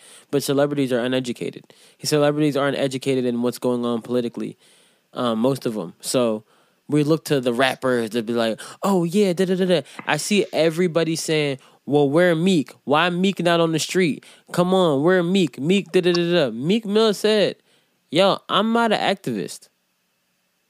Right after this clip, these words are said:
He said, "I'm sorry, I'm not a," he said this a long time ago. He said, "I would try anything to do to, you know, keep black people out of jail, da, da, da." But he said, he said this, he said, "I'm not gonna, an activist. I'm not gonna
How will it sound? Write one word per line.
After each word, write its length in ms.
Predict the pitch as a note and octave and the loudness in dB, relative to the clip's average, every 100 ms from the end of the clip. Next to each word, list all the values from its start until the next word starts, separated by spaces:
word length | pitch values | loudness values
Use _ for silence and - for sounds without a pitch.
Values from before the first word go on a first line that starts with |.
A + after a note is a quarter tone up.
| _ _ _ _ _ _ _ | _ _ _ _ _ _ _
He 140 | F#3 | -4
said, 180 | F3 F3+ | 0 2
"I'm 200 | C#3 E3+ | 2 0
sorry, 320 | - G3 F#3 | 0 2 2
I'm 260 | G2+ D3+ D3 | 2 0 0
not 220 | D3+ F3 | 0 0
a," 60 | - | 0
he 200 | D#3+ G3 | 0 0
said 280 | - G3+ G3 | 2 0 2
this 200 | G3 F3+ | 0 0
a 60 | |
long 200 | D#3 E3 | 0 0
time 180 | E3 E3 | 0 0
ago. 160 | C#3 C3+ | 0 0
He 60 | |
said, 140 | C3+ B2+ | 0 0
"I 140 | D3 | 0
would 120 | D#3+ | -2
try 220 | F3 D#3+ - | 0 -2 0
anything 440 | D3+ F3 F3 E3+ | 0 0 0 -2
to 80 | E3 | -2
do 180 | D3 D#3+ | 0 0
to, 80 | |
you 80 | D3+ | 0
know, 140 | C#3+ C3 | 0 -2
keep 260 | - D#3+ C#3 | -4 -4 0
black 240 | D3 C#3+ | 0 0
people 220 | D#3+ C#3+ | -2 0
out 60 | C3+ | 0
of 120 | A#2+ | 0
jail, 220 | B2+ C#3+ | 0 0
da, 120 | C#3 | 2
da, 100 | C3+ | -2
da." 200 | C3+ C#3 A2 - _ | 0 -2 -2 -10 _
But 80 | - | 0
he 80 | G3 | 0
said, 400 | F#3 A3 D#3 - _ _ _ _ | 2 2 2 -2 _ _ _ _
he 160 | - G#3 | -2 0
said 200 | G#3 G3+ | 2 0
this, 100 | D#3+ | 0
he 60 | E3+ | -2
said, 300 | F3 C#3+ - _ - | -2 -4 -6 _ -8
"I'm 160 | D#3+ A3 | -2 0
not 180 | A3+ A3 | 0 2
gonna, 160 | G3 - | 0 0
an 280 | C#3 D3+ | 0 0
activist. 300 | F#3+ D3 A#2+ | 0 -2 -2
I'm 120 | C3+ D3 | -2 -2
not 200 | F#3 G3 | -2 0
gonna 160 | F#3 | -2